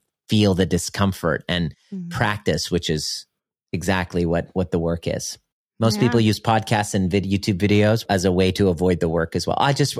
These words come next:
Speaker 1: I'll just watch some videos," kinda like, "I'll just talk
Speaker 2: Mm.
Speaker 1: to my therapist." Good way to avoid the work. Careful that you're
Speaker 2: <laughs>
Speaker 1: not using it to actually avoid the real work.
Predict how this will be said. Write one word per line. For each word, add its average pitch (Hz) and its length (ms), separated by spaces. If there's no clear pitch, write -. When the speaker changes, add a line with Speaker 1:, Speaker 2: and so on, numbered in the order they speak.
Speaker 1:
I'll 147 140
just 139 220
watch 113 240
some 104 160
videos," 92 580
kinda 98 200
like, 92 180
"I'll 107 140
just 123 200
talk 113 140
Speaker 2:
Mm. 92 60
Speaker 1:
to 117 80
my 101 120
therapist." - 1400
Good 127 120
way 117 180
to 113 80
avoid 104 320
the 101 100
work. 92 300
Careful 107 500
that 101 140
you're 104 80
Speaker 2:
<laughs> 98 120
Speaker 1:
not 98 60
using 101 400
it 92 140
to 101 120
actually 92 420
avoid 90 280
the 85 140
real 85 200
work. - 320